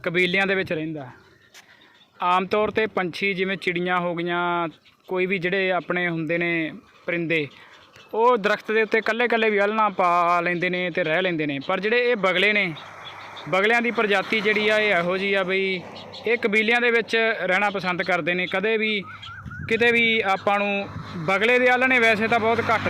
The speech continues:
ਦੇਖਣ ਨੂੰ ਮਿਲਣਗੇ, ਪਹਿਲੀ ਤਾਂ ਗੱਲ ਹੈ। ਪਰ ਜੇ ਕਿਤੇ ਵੇਖਣ ਨੂੰ ਮਿਲਣਗੇ ਵੀ ਬਗਲੇ ਦਾ ਆਲ੍ਹਣਾ ਜਿੱਥੇ ਵੀ ਹੋਊਗਾ, ਇੱਕ ਨਹੀਂ ਹੋਊਗਾ, ਉੱਥੇ ਝੁੰਡ ਰਹਿੰਦੇ ਨੇ ਬਗਲਿਆਂ ਦੇ। ਜਿੱਦਾਂ ਆਹ ਕਿੱਕਰ ਆ, ਇੱਥੇ ਤਿੰਨ ਚਾਰ ਕਿੱਕਰਾਂ ਨੇ ਇਹੋ ਜਿਹੀਆਂ ਜਿਨ੍ਹਾਂ ਦੇ ਸਿਰਫ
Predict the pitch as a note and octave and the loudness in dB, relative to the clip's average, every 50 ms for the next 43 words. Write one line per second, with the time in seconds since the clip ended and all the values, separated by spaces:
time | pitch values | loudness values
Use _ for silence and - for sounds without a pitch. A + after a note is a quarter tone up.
0 | - F3+ F#3 F3+ - - F#3+ G3 G3 F#3+ F#3 F3+ F3+ F#3 F3+ F3 F3+ F3+ F#3 F3+ | 0 2 0 0 0 -2 -2 0 0 0 0 0 0 0 0 0 0 0 0 0
1 | F#3 F#3 F#3 F3+ E3 D#3+ D#3 D#3 D3+ D3+ C#3+ - - - - - - - - - | 0 0 0 0 0 0 -2 -2 -2 -4 -6 -8 -10 -12 -14 -14 -14 -14 -14 -16
2 | - - - - F3 F3+ E3+ F3+ G3 F#3+ G#3+ G3+ A3 G#3 G#3+ G3+ - - G#3+ G#3+ | -16 -16 -10 -4 -4 -2 0 0 0 2 2 0 2 2 0 0 0 -2 -2 -2
3 | G#3+ G3+ G3+ G3+ G#3+ G#3+ G#3+ G#3+ G#3+ G#3+ F#3+ F3+ F3 E3+ F3+ G3 F#3+ G3+ G3 F3 | 0 0 0 0 0 0 0 0 0 0 0 0 0 2 2 2 0 0 0 0
4 | F#3+ F#3+ G3+ G#3+ A3 G3+ F3+ F3+ - - G3+ G#3 G3+ F#3 F3+ F3+ F#3 G#3+ G#3+ G3 | 0 0 0 0 -2 -2 -2 -4 -4 -4 -2 -2 0 0 0 0 0 0 0 0
5 | G#3 G#3+ - A#3 A3+ G#3+ F#3 F3+ F#3 E3+ F3+ F3+ F3+ E3+ - F#3+ F#3 - - - | 0 -2 0 0 0 0 0 0 0 0 0 0 0 0 -2 -4 -4 -6 -8 -4
6 | - A#3 A3+ G3 E3 F#3+ F#3+ F#3+ F#3+ F#3+ F#3+ G#3 G3+ G3+ F#3+ F3 E3+ E3+ F3 F3 | -2 -2 -2 0 0 0 0 0 0 0 0 0 -2 0 -2 -2 -2 0 0 -2
7 | F3 F3 F3 E3 E3+ D#3 F3+ F#3 F#3 F#3 F#3 F#3+ F#3 F#3 - F3+ - - G3 F#3 | -2 -2 -2 -4 -4 -2 0 2 2 2 2 0 -2 -2 -4 -4 -4 -2 -2 0
8 | F3+ F3 E3 D#3 - - - - - - - - - - F3+ E3+ G3 F3+ - F#3+ | 2 0 0 -2 -6 -14 -20 -20 -20 -20 -20 -12 -6 -6 -4 -4 -2 -2 0 -2
9 | F#3+ F3+ - G3+ G3+ G3+ - G#3 F#3+ - G#3+ G#3 G3+ G3 F#3+ F3+ E3 E3 F3 F3+ | -2 -2 -2 -2 -2 0 0 -2 -2 0 0 0 2 2 2 2 2 2 0 -2
10 | F3 F#3+ G3 G3 F3 G3 G#3 G#3+ G#3+ A3 G#3 - A#3 A3+ A3 | 0 -2 -2 -2 -2 0 0 0 0 0 -2 -2 -2 -4 -4